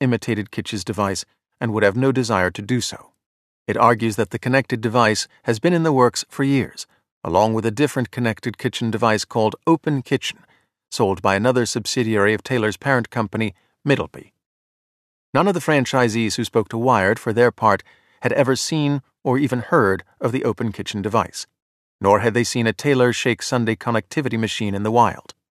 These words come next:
McDonald's says that only a few dozen restaurants have been testing the new models since October. All the franchisees agreed, too, that the notion that Kitch could cause harm to humans was far-fetched, if not impossible. Kitch's commands don't generally affect moving parts,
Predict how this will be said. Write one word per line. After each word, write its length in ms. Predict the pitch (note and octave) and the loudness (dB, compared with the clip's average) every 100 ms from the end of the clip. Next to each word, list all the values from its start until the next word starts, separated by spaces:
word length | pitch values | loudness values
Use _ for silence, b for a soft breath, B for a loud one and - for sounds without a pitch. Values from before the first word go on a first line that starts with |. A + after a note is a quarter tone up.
| _ _ - | _ _ -12
McDonald's 480 | E2+ A#2+ A#2+ A2 - | -2 2 4 4 2
says 160 | A#2 | 0
that 100 | A2 | 2
only 220 | C#3+ D3+ C#3 | 2 4 2
a 60 | |
few 180 | - E3+ | 0 0
dozen 300 | D3 B2 B2+ | 0 0 2
restaurants 480 | C3 G#2+ - G#2 A2+ | 2 0 -2 -2 -2
have 80 | G#2+ | -4
been 160 | A#2 | -4
testing 360 | - B2+ - A#2+ | 0 -2 -2 -4
the 60 | |
new 140 | A#2+ A#2+ | -2 2
models 360 | A2+ G2 G2 | 4 4 0
since 240 | - G#2+ A#2 | -4 -4 -2
October. 540 | G#2+ B2 G#2 - - _ _ _ _ _ _ _ _ _ _ - | -2 -2 -2 -4 -20 _ _ _ _ _ _ _ _ _ _ 2
All 180 | F3+ | 4
the 100 | F3+ | 4
franchisees 720 | D3+ D#3 C3+ - B2+ G#2+ B2 A2 | 2 0 0 0 0 0 -2 -2
agreed, 340 | A2 B2+ A2 | 0 0 0
too, 300 | - E3 A#2 - _ _ | 0 2 2 -2 _ _
that 100 | - | -10
the 80 | F2+ | -2
notion 340 | A2+ C3 - | 0 0 0
that 160 | G#2+ - | -4 -4
Kitch 300 | - D3 - | -2 -2 -4
could 160 | A#2 - | -12 -4
cause 260 | C3+ A2 | 0 0
harm 300 | - C3 A2 | 2 2 4
to 100 | F#2 | 0
humans 560 | F#2+ - G3+ F#2+ - - _ _ - | -8 -4 -2 -4 -10 -18 _ _ -10
was 160 | F2 - | -10 -8
far-fetched, 840 | - - - - C3 - - - | 4 4 4 0 0 0 -6 -10
if 120 | - | -8
not 160 | - E2+ | -4 -4
impossible. 640 | F2+ F2 A#2 - - - _ _ _ _ _ _ - | -4 2 2 2 -6 -20 _ _ _ _ _ _ -8
Kitch's 320 | G#2+ F#2+ - | -6 -4 -6
commands 440 | A2 A2 G2+ F#2+ | -4 0 0 0
don't 300 | G#2+ A2 - | -2 -2 -4
generally 420 | B2 B2 A2+ A2 G#2 | 0 0 2 2 0
affect 360 | - A2 - | 0 -2 0
moving 300 | A#2+ A2 A2+ | -4 -2 -4
parts, 420 | F#2 C#3+ - - | 0 0 0 -6